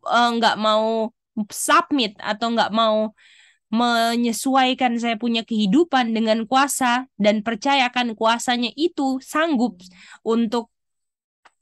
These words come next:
membuat saya mengungkapkan karakter firman tersebut,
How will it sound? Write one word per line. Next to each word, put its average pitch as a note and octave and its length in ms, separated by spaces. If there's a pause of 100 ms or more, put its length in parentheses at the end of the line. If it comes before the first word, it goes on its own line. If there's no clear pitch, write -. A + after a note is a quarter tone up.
(180)
membuat A3+ 560
saya C4 560 (1300)
mengungkapkan B3+ 1000
karakter B3 720
firman A#3 720
tersebut, A3 720